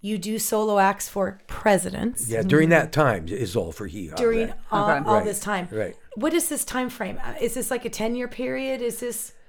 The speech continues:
Speaker 2: Yeah,
Speaker 1: is there a time
Speaker 2: it was
Speaker 1: when the tuba was
Speaker 2: sixty-nine.
Speaker 1: really, really hot going on? Like,
Speaker 3: Yeah.
Speaker 1: there's a lot of tuba
Speaker 2: No.
Speaker 1: demand?
Speaker 2: No, that's why I was, you know, such an oddity, 'cause there wasn't that much of a demand.
Speaker 1: Let's, let's fast forward to the tuba tree.
Speaker 2: Right.
Speaker 1: When did the tuba tree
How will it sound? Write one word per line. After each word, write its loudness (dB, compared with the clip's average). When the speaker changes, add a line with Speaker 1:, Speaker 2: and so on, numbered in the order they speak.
Speaker 2:
Yeah, 6
Speaker 1:
is 2
there 6
a -
time 10
Speaker 2:
it 6
was -
Speaker 1:
when 4
the 10
tuba 6
was 8
Speaker 2:
sixty-nine. 6
Speaker 1:
really, 6
really 4
hot 4
going 4
on? 4
Like, 4
Speaker 3:
Yeah. 4
Speaker 1:
there's 4
a 0
lot 6
of -6
tuba 2
Speaker 2:
No. 4
Speaker 1:
demand? 2
Speaker 2:
No, 4
that's -2
why 4
I 4
was, -2
you -2
know, -4
such -2
an 0
oddity, -2
'cause -12
there -6
wasn't 0
that -10
much -10
of -16
a -14
demand. -16
Speaker 1:
Let's, -2
let's -2
fast 0
forward 2
to -2
the -2
tuba -2
tree. -8
Speaker 2:
Right. 4
Speaker 1:
When 6
did 4
the -2
tuba -2
tree -2